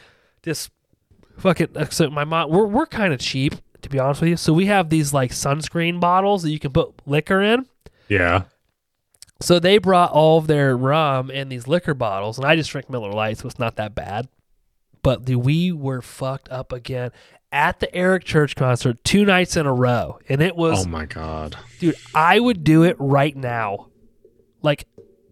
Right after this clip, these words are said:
Speaker 1: I'm feeling pretty good right now with my, I'm on my six and a half beer, but, like, if somebody was like, "Hey, I'll pick you up. We're gonna drive to Columbus, see Eric Church," dude, I would do it right this second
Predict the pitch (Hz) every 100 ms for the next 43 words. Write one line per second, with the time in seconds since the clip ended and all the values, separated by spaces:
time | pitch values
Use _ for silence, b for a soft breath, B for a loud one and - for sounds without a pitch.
0 | _ _ - 185 208 254 220 214 175 156
1 | 170 160 151 147 151 165 170 156 139 139
2 | 147 156 151 135 123 - 160 151 135 139
3 | 131 139 151 170 147 143 139 - 151 -
4 | 131 190 208 214 175 165 190 170 170 -
5 | 214 - 196 160 156 - b b 147 139
6 | 165 190 165 170 175 165 156 151 165 -
7 | 151 139 147 - 147 170 - - - _
8 | _ _ _ - 156 - 160 170 160 135
9 | 139 139 113 123 123 123 131 - 143 135
10 | 156